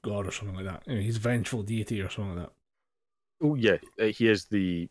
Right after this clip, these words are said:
Speaker 2: avatar for a vengeful god, but he's not, he's not supremely powerful. Like, he, his armor takes a lot of his hits, but he can still take damage.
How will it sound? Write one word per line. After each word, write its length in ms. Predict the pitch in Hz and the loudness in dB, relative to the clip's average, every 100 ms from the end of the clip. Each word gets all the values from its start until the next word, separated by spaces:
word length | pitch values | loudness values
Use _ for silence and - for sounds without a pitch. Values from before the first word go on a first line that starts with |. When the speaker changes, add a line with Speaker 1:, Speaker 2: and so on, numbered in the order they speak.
| - | 0
Speaker 2:
avatar 400 | 98 95 - 87 | 0 2 2 0
for 380 | - - 98 87 | 2 4 6 6
a 240 | 92 87 82 _ _ _ - | 4 0 0 _ _ _ -6
vengeful 380 | 95 95 - 90 | -2 -2 -2 0
god, 240 | 92 85 - | 2 2 -2
but 120 | - | -10
he's 180 | 107 95 | -8 -2
not, 220 | 107 101 - - - _ _ _ _ | 0 0 -4 -18 -18 _ _ _ _
he's 80 | 123 | 0
not 140 | 156 | 2
supremely 400 | - 123 123 110 | 2 2 2 4
powerful. 400 | 87 87 - - - | 2 2 0 -8 -12
Like, 180 | 98 - - | -12 -10 -6
he, 220 | 101 110 - - | -4 -4 -8 -2
his 160 | 110 | 2
armor 580 | 110 117 117 107 92 87 _ _ | 4 4 4 4 4 0 _ _
takes 220 | - 104 - | -4 -2 2
a 60 | |
lot 180 | 95 104 | 2 2
of 60 | 90 | 0
his 100 | - | 0
hits, 220 | 104 - | -2 -2
but 100 | - | -10
he 60 | |
can 100 | 95 | -8
still 140 | 92 95 | -2 -2
take 260 | - 78 | -2 -6
damage. 280 | - 80 71 | -2 -2 -4